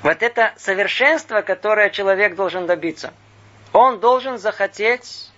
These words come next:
сам он сам должен захотеть быть хозяином своего этого желания добиться совершенства. О, вот тогда он и уподобится Творцу в своей наибольшей форме.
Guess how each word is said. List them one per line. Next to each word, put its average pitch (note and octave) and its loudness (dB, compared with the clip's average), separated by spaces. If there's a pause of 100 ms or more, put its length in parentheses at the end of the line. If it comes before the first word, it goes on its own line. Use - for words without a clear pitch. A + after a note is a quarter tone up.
(340)
сам A3+ 0 (760)
он G3 -2
сам B3 0
должен G#3 -2
захотеть F#3+ -6
быть F#3+ -4
хозяином F#3 0 (300)
своего E3+ -4
этого G3+ 0
желания G3 2 (460)
добиться D3+ -6
совершенства. B2+ -6 (160)
О, B2 6
вот A2+ -4
тогда D4 2
он A3+ -6 (640)
и F3+ -2
уподобится F#3 2
Творцу F#3 -10
в F#3+ -18
своей F3+ -4
наибольшей F3 -2
форме. G#3 2